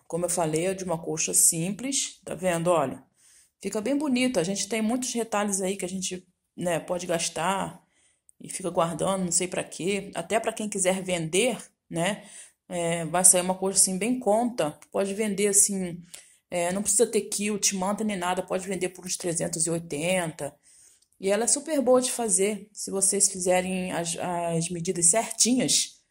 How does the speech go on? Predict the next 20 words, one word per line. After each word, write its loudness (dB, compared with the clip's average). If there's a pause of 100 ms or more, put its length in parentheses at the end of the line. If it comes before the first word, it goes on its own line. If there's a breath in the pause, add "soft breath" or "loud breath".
(680)
é, -4
não, -4
não -2
tem -4
como 0
errar. -4 (100)
É, -4 (800)
a-, -2
acho -4
que -8
numa -2
semana 2
consegue 0
fazer 0
uma -4
colcha -4
pegando -4
sempre 2
um -4
pouquinho. -4